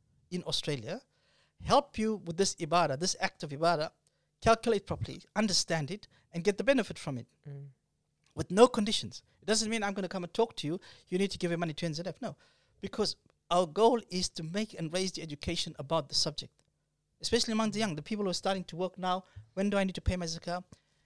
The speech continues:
Speaker 1: We do special lessons on zakah for sisters because there's some unique things there.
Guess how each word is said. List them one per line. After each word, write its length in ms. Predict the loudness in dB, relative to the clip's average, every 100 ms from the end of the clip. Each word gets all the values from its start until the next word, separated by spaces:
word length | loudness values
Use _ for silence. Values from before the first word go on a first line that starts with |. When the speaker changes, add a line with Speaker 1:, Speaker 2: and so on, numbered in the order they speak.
| _
Speaker 1:
We 80 | -6
do 120 | 0
special 400 | 2 4 2 2
lessons 380 | 0 0 -2 -4
on 200 | -2 -4
zakah 420 | -4 -6 -2 -2 0
for 80 | 2
sisters 520 | 2 2 0 -2 -4
because 260 | -6 -6
there's 140 | -2 0
some 340 | 0 0 0
unique 320 | 2 0 0
things 220 | -2 -4 0
there. 180 | -2